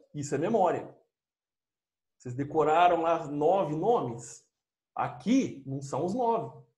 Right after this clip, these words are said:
Tem alguns que estão, tem alguns que não estão. Tem uma diferença aí, ó. Então, isso daqui são técnicas simples que eu peguei na internet.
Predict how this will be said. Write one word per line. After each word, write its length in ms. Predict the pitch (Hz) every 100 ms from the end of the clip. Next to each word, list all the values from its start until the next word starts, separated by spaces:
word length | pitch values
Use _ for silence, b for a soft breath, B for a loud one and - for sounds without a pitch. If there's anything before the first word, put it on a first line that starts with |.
| _
Tem 140 | 135
alguns 280 | 147 151 151
que 80 | 147
estão, 280 | 202 - 240
tem 100 | 277
alguns 240 | 277 277
que 100 | -
não 140 | 262 339
estão. 400 | - 302 - - _ _ _ _
Tem 80 | 117
uma 80 | 127
diferença 460 | - 269 233 233
aí, 120 | 311 -
ó. 80 | - _ _ _ _ _ _ _ _ _ _ _ _ _ _ _ _ _ _ _
Então, 240 | 151 226 285
isso 160 | 285
daqui 300 | 170 170 254
são 240 | - 220 233
técnicas 460 | 233 226 240 240
simples 420 | 233 247 262 165 -
que 60 |
eu 40 | 202
peguei 200 | 262 285
na 60 |
internet. 600 | 294 294 294 247 - -